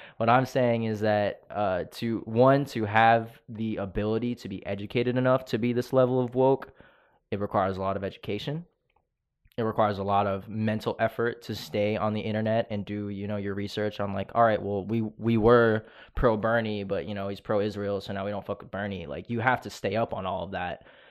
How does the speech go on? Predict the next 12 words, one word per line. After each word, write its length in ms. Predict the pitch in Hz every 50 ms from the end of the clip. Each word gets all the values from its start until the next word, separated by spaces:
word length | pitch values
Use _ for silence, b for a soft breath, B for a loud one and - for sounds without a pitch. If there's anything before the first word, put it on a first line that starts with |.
| b b b b b b -
Um, 580 | 101 101 101 104 98 95 90 87 87 67 - _ _ _ _ _ _ _ _ _ _ _ -
and 100 | 110 110
I 140 | - 120 120
don't 220 | 135 143 131 101
think 240 | 113 131 123 113 -
people 320 | - 123 120 113 120 120 110
who 140 | 110 107
are, 180 | 107 104 101 98
like, 320 | 98 95 92 90 - - _ _ -
super 380 | - - - - 107 95 110
marginalized, 1040 | 110 113 110 113 110 101 113 120 113 113 113 113 117 117 117 113 - - - - _ _ _ _ _ _ _ _ _ _ - -
uh, 440 | 113 117 113 113 113 110 110 110